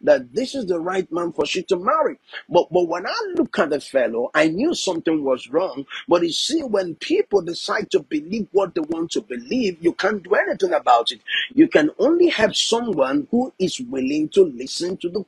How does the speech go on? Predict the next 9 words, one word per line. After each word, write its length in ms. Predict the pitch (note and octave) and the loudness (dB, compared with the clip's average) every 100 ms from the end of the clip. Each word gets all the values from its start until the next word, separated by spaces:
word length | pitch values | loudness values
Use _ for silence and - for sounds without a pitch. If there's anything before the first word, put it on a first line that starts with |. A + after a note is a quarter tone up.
| _ | _
Holy 280 | C3+ D3 F#3 | -8 -6 -6
Spirit. 420 | - C4+ D4+ D#4 - - - | -6 0 2 2 0 -12 2
So 120 | A#3+ | 4
she 220 | C4 A4 | 4 2
said, 420 | F#4+ - G3 G3 G3 - - | 0 0 2 0 -2 -10 -6
her 160 | - - | -4 -2
church 320 | - A#3+ C4 - | 0 0 0 -4
people 240 | G3+ G3 | -2 -2
said, 400 | - E3+ E3 D3+ | 0 0 0 0